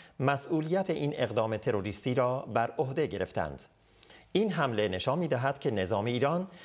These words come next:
به پشتیبانی و ادامه تروریسم فرامرزی ادامه می‌دهد و همچنان قطعنامه‌های بیست و دو شانزده و بیست و دو سی و یک شورای امنیت را نقض می‌کند.»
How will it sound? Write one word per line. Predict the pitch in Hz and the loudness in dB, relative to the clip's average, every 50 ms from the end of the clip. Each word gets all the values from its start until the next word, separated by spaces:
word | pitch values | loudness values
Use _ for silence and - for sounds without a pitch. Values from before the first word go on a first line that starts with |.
| - - - - | -20 -14 -8 -4
به | 98 104 135 | 0 0 0
پشتیبانی | 135 - 139 131 - - 147 147 139 147 143 147 156 170 180 | 2 2 0 0 0 -2 -2 0 0 0 0 2 2 0 2
و | 170 - 135 - | 2 0 0 0
ادامه | - 131 120 120 104 101 117 139 156 151 | 0 2 2 2 2 0 0 0 0 0
تروریسم | 151 - 156 135 117 113 131 156 147 - 156 156 | 0 0 2 2 2 0 0 -4 -2 -2 0 0
فرامرزی | 160 - - 147 131 127 123 117 113 107 104 98 90 123 117 113 117 - - | 0 0 2 2 2 2 2 0 0 -2 -2 -4 -4 -4 -4 -4 -4 -4 -2
ادامه | 147 139 156 147 160 180 151 | 0 2 2 2 2 0 0
می‌دهد | 117 92 98 92 98 95 76 - - - - - - - - - - | -2 -2 -4 -4 -4 -6 -6 -8 -10 -16 -20 -20 -20 -20 -16 -8 -4
و | 110 117 | -2 -2
همچنان | 113 123 120 113 104 - 123 110 117 131 151 165 165 160 - - - - _ _ - | 0 0 0 -2 0 0 0 2 2 2 0 0 -4 -6 -8 -14 -20 -20 _ _ 2
قطعنامه‌های | 139 120 113 104 - - - 101 90 87 82 82 117 135 156 170 | 2 2 2 0 -2 -2 -2 -2 0 -2 -2 0 0 0 0 0
بیست | 165 156 160 139 - - | -2 -2 -2 -2 0 0
و | 135 | 2
دو | 113 123 117 | 2 2 2
شانزده | - - - 117 101 90 - - 104 104 120 127 135 139 - - _ - | 0 0 0 0 0 0 0 0 2 2 2 0 -2 -8 -12 -18 _ -4
و | 104 120 147 175 | 0 0 0 0
بیست | 180 170 - - 160 | 0 -4 -4 -2 -2
و | 139 | 0
دو | 123 123 117 | 0 0 -2
سی | - - 131 113 | -2 -2 -2 -2
و | 98 | 0
یک | 98 95 127 151 - 165 | 0 0 0 0 0 -2
شورای | - - 151 139 131 117 120 123 | 0 2 2 2 2 2 2 0
امنیت | - 123 120 120 117 113 110 123 120 123 - 139 | 0 0 -2 -2 -2 0 0 0 0 0 -2 -2
را | 135 131 139 151 147 - - - - _ - | 0 0 0 -2 -6 -12 -20 -20 -16 _ -2
نقض | 131 147 165 135 98 - - - 110 | 0 2 2 0 0 -4 -6 -6 -6
می‌کند.» | 95 87 - 95 80 67 64 - | -6 -4 -4 -4 -4 -4 -8 -12